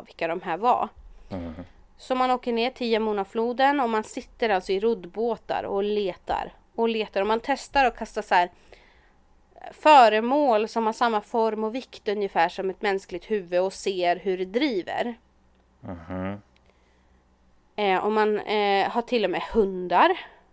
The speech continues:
Speaker 2: Mm.
Speaker 1: Men, eh, man hittar ingenting. Men, eh, och man letar i flera dagar. Men till slut så ser man såna här, eh, gatuhundar kring
Speaker 2: Mhm.
Speaker 1: floden.
Speaker 2: Mm.
Speaker 1: Och då börjar man tänka att, men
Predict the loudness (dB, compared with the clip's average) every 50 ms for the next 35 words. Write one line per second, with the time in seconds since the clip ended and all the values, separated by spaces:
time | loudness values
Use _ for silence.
0 | _ _ _ _ _ -14 -12 -12 -12 -12 -12 -14 -16 -18 _ _ _ _ _ _
1 | _ _ _ _ _ _ -20 -20 -20 -20 _ _ _ _ _ -8 -4 -2 -2 0
2 | 0 -2 -2 -2 -2 -2 -4 -4 -2 -2 -2 0 0 -2 -4 -4 -2 -2 -2 -2
3 | -2 -4 -6 -6 -4 -2 0 0 0 0 0 0 0 0 0 -2 0 0 0 0
4 | 0 -2 -4 -2 0 0 0 0 -2 -4 -4 -2 -2 -2 0 2 4 4 6 6
5 | 4 2 0 -2 -6 -12 -20 -20 _ -20 -20 -20 -20 -20 -20 -20 _ _ _ -2
6 | 0 0 0 2 -2 -2 0 0 -2 0 0 -4 0 4 4 4 4 4 2 2
7 | 2 0 -2 -4 -6 -10 -12 -8 -4 -4 -2 -2 0 0 2 2 2 2 2 0
8 | 0 -2 -6 -10 _ _ _ _ _ _ _ _ _ _ _ _ _ _ -20 _
9 | _ _ -16 -6 2 4 4 4 4 2 -2 -4 -2 0 2 2 2 2 2 0
10 | -4 -4 -4 -6 -8 _ -20 _ _ _ _ -8 -4 -2 -2 0 -2 -2 -2 -2
11 | -2 -2 -4 -6 -6 -4 -2 -2 -2 -4 -6 -10 _ _ _ _ _ _ _ _
12 | _ -16 -12 -8 -8 -8 -8 -8 -12 _ _ _ _ _ _ _ _ _ -2 -2
13 | 4 4 4 6 6 4 4 4 2 0 0 0 -2 -2 0 0 0 0 0 0
14 | -2 -2 -2 -2